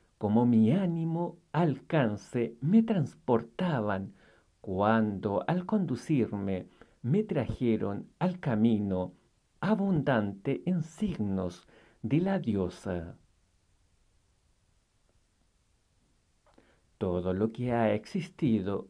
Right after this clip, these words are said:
siempre, nada puede surgir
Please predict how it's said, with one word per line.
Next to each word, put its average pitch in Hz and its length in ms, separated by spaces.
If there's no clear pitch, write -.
siempre, 101 1200
nada 135 540
puede 98 640
surgir 120 640